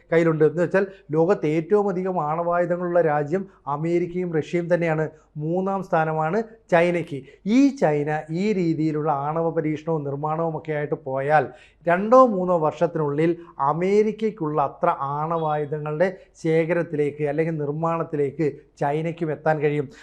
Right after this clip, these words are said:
അപ്പോൾ ചൈനയെ ഒന്ന് പ്രതിരോധിക്കേണ്ടത് അമേരിക്കയുടെ ലക്ഷ്യമാണ്, ആവശ്യമാണ്. ഇൻഡോ പസഫിക് മേഖലയിൽ ചൈനയെ പ്രതിരോധിക്കാനാണ് ഇന്ത്യയുമായിട്ട് പുതിയ കൂട്ടുണ്ടാക്കിയത്.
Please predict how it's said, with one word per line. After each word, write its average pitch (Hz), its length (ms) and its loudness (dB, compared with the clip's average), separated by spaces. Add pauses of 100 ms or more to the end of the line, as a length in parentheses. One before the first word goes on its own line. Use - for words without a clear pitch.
(100)
അപ്പോൾ 226 140 4
ചൈനയെ 220 600 6
ഒന്ന് 226 260 4
പ്രതിരോധിക്കേണ്ടത് 170 800 2 (120)
അമേരിക്കയുടെ 156 800 -4 (300)
ലക്ഷ്യമാണ്, 160 720 0
ആവശ്യമാണ്. 170 600 2 (280)
ഇൻഡോ 226 380 8
പസഫിക് 208 520 -2
മേഖലയിൽ 156 460 0 (240)
ചൈനയെ 190 400 4 (100)
പ്രതിരോധിക്കാനാണ് 170 720 0
ഇന്ത്യയുമായിട്ട് 160 540 0
പുതിയ 156 220 -2
കൂട്ടുണ്ടാക്കിയത്. 151 800 -2